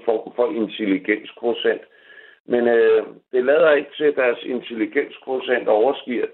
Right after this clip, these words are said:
overstiger deres skonummer. Så vi,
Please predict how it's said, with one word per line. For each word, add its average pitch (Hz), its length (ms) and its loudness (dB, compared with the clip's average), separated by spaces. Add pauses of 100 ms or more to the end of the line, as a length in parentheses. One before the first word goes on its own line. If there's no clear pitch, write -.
(120)
overstiger 120 560 0
deres 104 220 0
skonummer. 117 600 0 (1300)
Så 131 180 0
vi, 131 120 2